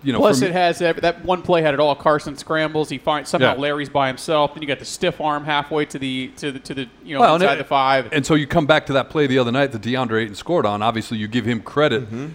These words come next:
Speaker 1: but a lot, to your point, you know, it wasn't DeAndre Ayton. There was a lot that went into that
Speaker 2: So
Speaker 1: play
Speaker 2: much
Speaker 1: to
Speaker 2: went
Speaker 1: make
Speaker 2: into
Speaker 1: that
Speaker 2: that.
Speaker 1: pass
Speaker 2: Yep.
Speaker 1: in that situation.
Speaker 3: I thought it was a complete blunder of the Los Angeles Clippers.
Speaker 2: I do, I
Speaker 3: First,
Speaker 2: agree.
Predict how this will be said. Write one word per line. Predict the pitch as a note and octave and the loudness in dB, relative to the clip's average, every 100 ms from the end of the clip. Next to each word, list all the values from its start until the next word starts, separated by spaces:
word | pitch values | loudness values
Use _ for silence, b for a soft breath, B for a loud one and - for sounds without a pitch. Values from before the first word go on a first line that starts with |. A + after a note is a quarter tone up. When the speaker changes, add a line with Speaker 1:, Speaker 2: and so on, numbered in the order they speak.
| - | -6
Speaker 1:
but | B2+ | -4
a | |
lot, | A#2 C3 C#3+ A2 | 2 2 2 -2
to | C#3+ | -2
your | C#3 C3+ | 0 -2
point, | - G#2 E2+ | -6 -10 -8
you | A2+ A2+ | -8 -4
know, | A#2 | -4
it | A2+ | 0
wasn't | A#2 B2+ B2 | 0 0 -2
DeAndre | G#2+ A2 A#2 G2 G2 | 0 0 2 2 2
Ayton. | B2+ F2 | 0 -2
There | F2 | -6
was | B2 G2+ | -4 -4
a | |
lot | G2+ A#2 A#2+ | 0 0 0
that | G#2 | -6
went | G#2+ G#2 G2+ | -6 -4 -2
into | C3+ | -2
that | G2+ G2 | 0 -2
Speaker 2:
So | D#3+ | 0
Speaker 1:
play | C#3 | 0
Speaker 2:
much | G#2+ - | 0 0
Speaker 1:
to | |
Speaker 2:
went | G#2 | 0
Speaker 1:
make | A#2+ | 0
Speaker 2:
into | B2 | 2
Speaker 1:
that | G2+ A#2 | 0 -2
Speaker 2:
that. | - | 0
Speaker 1:
pass | C#3 A#2 - - | 0 0 -4 -10
Speaker 2:
Yep. | C3 B2+ B2+ | -8 -6 -2
Speaker 1:
in | A2+ | 0
that | G#2+ G#2 | 0 0
situation. | A#2+ G#2 A2+ F#2 F2 F#2+ F2 - | -4 -6 -6 -6 -8 -14 -6 0
Speaker 3:
I | C#3 | 4
thought | C#3 C3 | 4 4
it | C3 | 0
was | B2 | -2
a | - | -6
complete | A#2 G#2 - C#3+ F#2+ | -10 -8 -4 -4 -4
blunder | A2+ A#2+ A#2+ G#2+ G2 F#2 F#2 - _ _ | -2 0 0 -4 -4 -6 -10 -20 _ _
of | A#2 A#2+ A2 F#2+ G2+ | 0 0 -2 -10 -6
the | G#2 G2 - | -4 -4 -6
Los | G#2 G2+ | -6 -6
Angeles | - F#2 F#2+ | -12 -12 -10
Clippers. | - F#2+ D#2 - | -8 -8 -10 -8
Speaker 2:
I | C3+ | -2
do, | C3+ C3 | 0 2
I | C3+ | 6
Speaker 3:
First, | E3+ E3+ | 6 4
Speaker 2:
agree. | D#3 | 0